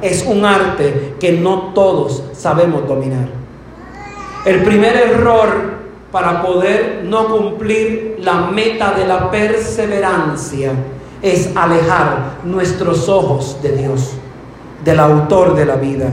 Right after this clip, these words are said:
del autor de nuestra fe. Cuando nosotros insistimos en alejar nuestra mirada de Dios, empiezan a ocurrir muchas cosas extrañas en nuestras vidas. Aunque por otro lado, muchas veces pensamos que al entregar nuestras vidas a Dios,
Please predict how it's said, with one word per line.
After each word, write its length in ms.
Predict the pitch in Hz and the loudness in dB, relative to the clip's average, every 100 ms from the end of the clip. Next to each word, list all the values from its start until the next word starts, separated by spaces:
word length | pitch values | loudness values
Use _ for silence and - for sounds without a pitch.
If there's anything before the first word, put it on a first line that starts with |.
| - - - - | -4 -10 -16 -10
del 180 | 151 170 | 0 2
autor 520 | 160 165 165 208 180 | 4 4 2 4 4
de 120 | 147 143 | 4 0
nuestra 340 | 131 127 131 | -2 -4 -4
fe. 300 | 127 135 131 - - - - - - - - - - - - - - | -4 -4 -4 -6 -12 -18 -20 -20 -20 -20 -20 -20 -18 -18 -16 -12 2
Cuando 280 | 202 208 214 | 4 6 4
nosotros 380 | 208 262 339 | 4 4 6
insistimos 840 | 339 269 269 247 - 302 294 277 262 | 6 6 4 2 2 2 4 2 2
en 120 | 226 | 0
alejar 720 | 202 190 190 220 233 233 - 170 196 | -2 -2 -2 -2 -2 -4 -6 -10 -6
nuestra 400 | 202 208 208 190 | -2 -2 0 0
mirada 520 | 202 202 208 233 233 | 0 0 2 2 2
de 160 | 208 196 | 2 2
Dios, 500 | 196 170 143 143 - - - - - - - - - - | 2 2 0 -4 -8 -12 -18 -20 -20 -20 -20 -20 -18 0
empiezan 560 | 214 208 240 262 269 | 2 4 4 2 2
a 80 | 269 | 2
ocurrir 460 | 247 240 214 254 226 | 2 2 2 2 2
muchas 300 | 202 208 226 - | 2 0 -2 0
cosas 300 | 233 233 202 | 0 2 0
extrañas 580 | 196 196 214 214 196 165 | -2 0 0 0 0 0
en 80 | 151 | 0
nuestras 320 | 147 151 143 | 0 -2 -2
vidas. 260 | 147 131 127 - - - - - - - - - - | -2 -2 -4 -8 -14 -18 -20 -20 -18 -18 -18 -18 -4
Aunque 260 | 214 220 220 | 0 4 4
por 140 | 190 214 | 4 4
otro 220 | 262 277 | 4 4
lado, 360 | 277 277 233 - | 2 2 2 0
muchas 240 | - 254 | 0 -2
veces 220 | 247 247 233 | 0 0 0
pensamos 540 | 220 208 240 208 190 | 0 0 0 0 0
que 100 | 190 | 0
al 80 | 175 | 0
entregar 440 | 175 180 185 208 | 0 -2 0 0
nuestras 360 | 240 233 226 226 | 0 0 0 0
vidas 260 | 226 220 | 0 0
a 160 | 196 202 | 2 0
Dios, 240 | 226 233 | 0 0